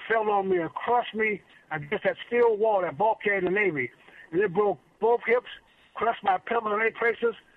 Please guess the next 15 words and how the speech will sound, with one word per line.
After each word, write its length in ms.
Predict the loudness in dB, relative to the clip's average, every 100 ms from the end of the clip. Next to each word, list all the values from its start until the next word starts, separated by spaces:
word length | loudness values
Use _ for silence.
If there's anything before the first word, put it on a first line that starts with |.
| _ _ _
ripped, 320 | -4 -2 -2
ripped 220 | -2 -2 -2
it 100 | -6 -4
three 200 | -2 0
ri-, 200 | -2 -4 -4
three 200 | -2 0
ribs, 280 | 4 2 2
my 140 | -2
bladder, 460 | -2 -2 0 0 0
my 160 | 0 -4 -4
spleen, 420 | -2 0 -2 -4 -10 _ _ _ _
uh, 120 | -8
crushed 300 | -4 -2 -2
my 140 | 0 0
knees. 380 | 0 0 -2